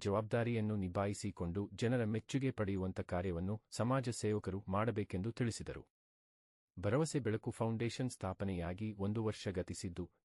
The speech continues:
ಈ ಒಂದು ವರ್ಷದಲ್ಲಿ ರೂಪಾ ಕಾಂಬಳೆ ಅವರು ಅನೇಕ ಸಾಮಾಜಿಕ ಕಾರ್ಯಗಳನ್ನ ಮಾಡುತ್ತಾ ಬಂದಿದ್ದಾರೆ. ಮುಂದೆಯೂ ಕೂಡ ಇದೇ ರೀತಿ ಒಳ್ಳೆ ಕಾರ್ಯಗಳನ್ನ ಮಾಡುತ್ತಾರೆ ಎಂದು ನಮಗೆ ಭರವಸೆ ಇದೆ.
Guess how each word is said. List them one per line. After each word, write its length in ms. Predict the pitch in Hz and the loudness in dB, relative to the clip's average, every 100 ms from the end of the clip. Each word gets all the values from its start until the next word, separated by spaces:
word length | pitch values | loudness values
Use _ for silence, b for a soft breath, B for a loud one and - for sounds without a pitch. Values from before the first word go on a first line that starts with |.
| 117 | 0
ಈ 60 | 113 | 2
ಒಂದು 260 | 110 123 | 2 2
ವರ್ಷದಲ್ಲಿ 460 | 117 - 110 107 113 | 2 0 -2 0 0
ರೂಪಾ 300 | 113 107 113 | -2 -2 -4
ಕಾಂಬಳೆ 420 | - 113 110 110 | 0 0 2 2
ಅವರು 240 | 101 101 101 | 2 0 0
ಅನೇಕ 340 | 101 117 120 | 0 -2 -2
ಸಾಮಾಜಿಕ 540 | - 95 107 110 110 101 | -2 0 0 -2 -4 -4
ಕಾರ್ಯಗಳನ್ನ 560 | 98 95 107 101 95 | -2 -2 0 0 0
ಮಾಡುತ್ತಾ 400 | 92 92 95 - | 0 0 -2 -4
ಬಂದಿದ್ದಾರೆ. 560 | 87 87 85 80 76 92 - - | -4 -2 -4 -6 -6 -6 -10 -2
ಮುಂದೆಯೂ 340 | 127 156 165 151 | 0 2 2 2
ಕೂಡ 240 | - 131 131 - | 2 2 2 -2
ಇದೇ 220 | 120 131 | -2 0
ರೀತಿ 280 | 113 107 117 | 0 0 -2
ಒಳ್ಳೆ 300 | 95 101 123 | 0 2 0
ಕಾರ್ಯಗಳನ್ನ 580 | 131 110 110 107 104 98 92 | 0 0 2 2 2 2 0
ಮಾಡುತ್ತಾರೆ 440 | 92 87 92 92 | 0 -2 0 0
ಎಂದು 260 | 92 90 107 117 | 0 -2 -2 -2
ನಮಗೆ 320 | 101 107 120 | 0 0 -2
ಭರವಸೆ 420 | 98 92 107 104 | 0 0 0 0
ಇದೆ. 200 | 92 65 | -4 -4